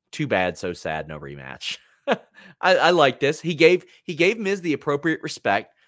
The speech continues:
advanced the Imperium storyline, advanced the D I Y thing, and said, "Nope, sorry, new challenger."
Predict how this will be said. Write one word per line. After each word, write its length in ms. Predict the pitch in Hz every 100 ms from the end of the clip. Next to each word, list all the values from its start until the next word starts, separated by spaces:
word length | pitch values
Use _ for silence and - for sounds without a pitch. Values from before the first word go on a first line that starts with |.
| _
advanced 480 | 117 104 123 156 -
the 140 | 170
Imperium 480 | 151 127 120 107 101
storyline, 680 | 98 113 101 98 95 90 107
advanced 360 | 90 113 143 151
the 80 |
D 180 | 135 143
I 160 | 131 127
Y 320 | 107 92 87
thing, 380 | - 87 90 117 _ _ _ _ _
and 420 | 127 123 123 127 123
said, 260 | 147 165
"Nope, 200 | 185 190 _ _
sorry, 380 | - 190 175 156
new 160 | 147 143
challenger." 600 | 143 120 117 110 113